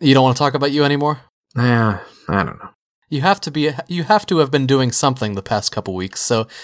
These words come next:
Speaker 1: tell me what the hell's going on with
Speaker 2: I'm
Speaker 1: you.
Speaker 2: still building boxes and shelves and <laughs> crap like that.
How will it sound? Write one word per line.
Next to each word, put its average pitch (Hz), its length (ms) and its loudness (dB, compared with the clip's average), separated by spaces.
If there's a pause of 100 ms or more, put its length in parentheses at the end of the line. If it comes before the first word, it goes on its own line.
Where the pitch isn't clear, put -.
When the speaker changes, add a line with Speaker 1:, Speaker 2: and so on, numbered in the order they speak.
(120)
Speaker 1:
tell 147 180 2
me 143 80 0
what 135 140 0
the 123 80 -2
hell's 120 260 2
going 110 220 0
on 107 160 0
with 95 60 0
Speaker 2:
I'm 160 80 4
Speaker 1:
you. - 40 0
Speaker 2:
still 120 200 2
building 101 320 -4
boxes 101 520 -2
and 95 220 -12 (180)
shelves 104 640 -4
and - 100 2
<laughs> - 60 -14
crap 117 480 0
like 101 300 0
that. 98 380 2